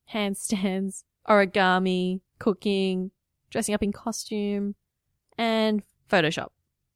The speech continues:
Let's just throw in one technical skill. So taking, taking your strengths,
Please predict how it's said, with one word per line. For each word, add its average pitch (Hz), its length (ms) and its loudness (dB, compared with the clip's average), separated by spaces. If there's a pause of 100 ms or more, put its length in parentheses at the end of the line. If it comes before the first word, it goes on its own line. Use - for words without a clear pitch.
(100)
Let's - 140 -10
just - 200 -10
throw 160 180 -6
in 160 180 -6
one 160 100 -6
technical - 360 -14
skill. - 280 -8 (340)
So 226 240 4 (600)
taking, 320 500 2
taking 320 380 0
your 240 100 2
strengths, - 720 -4